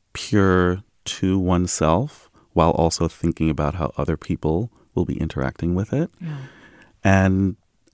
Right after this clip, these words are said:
Speaker 1: and that is, that is true of, of the process. That is true of, that, that, that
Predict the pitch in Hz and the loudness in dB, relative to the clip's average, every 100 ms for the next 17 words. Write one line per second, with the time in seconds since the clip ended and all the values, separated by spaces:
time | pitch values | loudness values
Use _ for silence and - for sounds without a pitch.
0 | _ _ _ - 110 98 107 113 120 113 | _ _ _ 0 2 2 2 4 4 2
1 | 95 - 101 101 98 - - - 104 80 | 0 -2 0 0 0 -4 -12 -2 2 2
2 | 76 - 78 90 - - - 87 - - | 2 0 -2 -4 -12 -10 -2 -2 -2 -8
3 | - - - - - - - - - _ | -4 -4 -6 -10 -10 -16 -18 -20 -20 _
4 | _ _ - 87 85 85 - - - 92 | _ _ 0 2 2 -2 -8 -10 -2 2
5 | 87 85 - 82 80 78 78 - _ _ | 2 2 0 0 0 0 -4 -14 _ _
6 | _ _ _ - _ _ _ _ _ - | _ _ _ -20 _ _ _ _ _ 6
7 | 110 113 - - 120 131 - - 117 | 6 6 0 2 2 2 -6 2 2